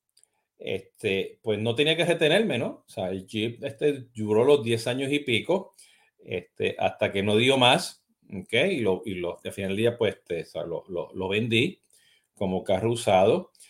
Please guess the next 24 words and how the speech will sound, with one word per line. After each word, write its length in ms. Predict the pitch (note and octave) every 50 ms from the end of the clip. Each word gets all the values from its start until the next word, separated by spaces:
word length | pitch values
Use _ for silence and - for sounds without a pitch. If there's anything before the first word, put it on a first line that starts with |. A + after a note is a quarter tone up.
| _ _ _ _
Este, 340 | - G2 F#2 - _ - G2+
y 40 | G2
la 60 | G#2
idea 280 | G2+ G#2 A2 G#2+ A2 A#2
era, 200 | C3 D3+ D3 -
pues, 120 | C3 -
que 100 | - F#2
yo 100 | F#2+ G2
regresara, 720 | G#2 G#2 G2+ G#2 G2 - A2+ G2+ G2 G2 F#2+ - - - _ _
este, 260 | A2 - - _ F#2
a 80 | F2 -
comprar 360 | G2 F#2 - - F#2+ G2 G2
otro, 300 | F#2+ - F#2+ F2+ F2 - -
otro 260 | - F2+ - - E2+
Jeep, 300 | D2+ - - F#2 E2+ D2 D#2 F#2+
¿no? 100 | C3+ G#3
O 160 | A3 - - - _ _ _ _
sea, 140 | - A#2
no 100 | G#2+ G#2
me 80 | G#2 G#2+
tenían 260 | A#2 B2 A#2+ B2 A#2+
que 120 | - B2+ A#2
retener, 720 | A#2 A2+ G#2+ G2 - - F#2 F#2 G2+ G#2+ G2 G2 - _ _ _ _ _
¿ok? 200 | D#2 D2+ D2+ -